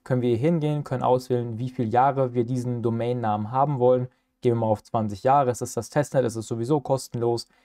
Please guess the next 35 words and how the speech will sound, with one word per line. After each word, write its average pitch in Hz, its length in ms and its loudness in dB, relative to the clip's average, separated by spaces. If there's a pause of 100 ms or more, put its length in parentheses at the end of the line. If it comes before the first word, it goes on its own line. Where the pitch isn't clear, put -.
(120)
Wir 127 100 -2
gehen 127 180 2
auf 113 260 -4
Confirm 170 540 2 (400)
und 131 200 0
dann 123 360 2
haben 123 200 -2
wir 120 60 0
hier 135 160 -2
die 123 120 4
Option, 117 400 0
das 113 160 -4
in 113 80 -4
Metamask 113 480 -2
zu 107 300 0
bestätigen 135 680 0
und 117 220 -2
hier 120 220 2
fünfundzwanzig 113 580 -4
Dollar 113 220 2
dafür, 107 280 -2
Dollar 127 340 4
dafür 110 300 -2
zu - 160 -12
bezahlen. 117 480 -2 (340)
Denkt 185 180 2
dran, 170 240 2
wie 151 100 4
gesagt, 147 360 2
es 131 80 -6
ist 127 120 -2
sowieso 143 300 0
kostenlos, 131 640 0
das - 160 -8
Taiko 127 540 2